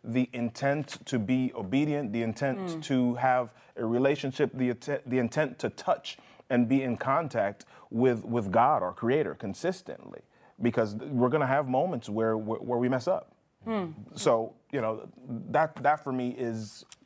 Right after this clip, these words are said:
Speaker 1: where my answer differ-, differs a little bit from yours.
Speaker 2: You all look just like how the apostles looked, I'm sure, in Jesus' day.
Speaker 1: We're gonna take a Last Supper picture.
Speaker 2: <laughs>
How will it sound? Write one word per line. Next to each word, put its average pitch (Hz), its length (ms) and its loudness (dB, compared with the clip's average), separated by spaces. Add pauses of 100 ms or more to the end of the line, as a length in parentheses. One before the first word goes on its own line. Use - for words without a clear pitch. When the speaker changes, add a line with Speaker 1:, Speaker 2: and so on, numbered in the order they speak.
(680)
Speaker 1:
where 120 380 0
my 113 220 -2
answer 110 220 -4
differ-, 104 280 -4
differs 101 340 -4
a 95 40 -4
little 98 140 -2
bit 87 140 -8
from 95 140 -10
yours. - 200 -14 (920)
Speaker 2:
You 190 180 -2
all 185 160 6
look 175 220 0
just 185 300 -2
like 175 140 0
how 170 180 2
the 160 120 -4
apostles 165 540 0
looked, 156 240 -2
I'm 156 140 2
sure, 170 340 4
in 160 80 0
Jesus' 160 440 2
day. 156 460 2
Speaker 1:
We're 123 60 -6
gonna 127 120 -2
take 139 140 0
a 127 40 2
Last 127 280 4
Supper 123 220 -2
picture. 127 320 -2
Speaker 2:
<laughs> - 1400 2